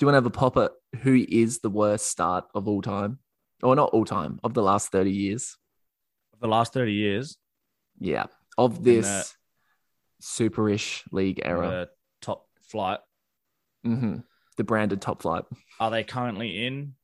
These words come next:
Speaker 2: the division?
Speaker 1: They're not. Nah, they've slipped right out.
Speaker 2: Is it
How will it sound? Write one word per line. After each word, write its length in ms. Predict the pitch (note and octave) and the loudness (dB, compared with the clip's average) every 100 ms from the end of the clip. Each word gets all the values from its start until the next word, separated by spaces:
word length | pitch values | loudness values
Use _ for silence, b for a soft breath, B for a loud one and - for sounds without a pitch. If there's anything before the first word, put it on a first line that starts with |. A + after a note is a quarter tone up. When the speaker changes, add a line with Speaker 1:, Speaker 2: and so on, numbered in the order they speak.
| _ | _
Speaker 2:
the 60 | A#2+ | -12
division? 460 | A#2+ C3+ D#3 G#3 - _ | -6 -6 -6 -10 -14 _
Speaker 1:
They're 120 | A#2+ A2+ | 2 4
not. 360 | A2 F#2 - | 4 0 -2
Nah, 400 | A2+ A2 G2 G2+ - - | 2 2 2 -2 -8 -6
they've 200 | A#2+ A2+ | 0 0
slipped 360 | - - A#2 - | -2 -2 -4 -4
right 340 | F2 F2+ F2+ | -2 2 2
out. 260 | E2+ D#2 - _ _ _ _ _ _ _ _ _ _ _ _ _ _ _ | 0 -4 -8 _ _ _ _ _ _ _ _ _ _ _ _ _ _ _
Speaker 2:
Is 160 | D3+ D#3 | -6 -2
it 160 | F3+ | -4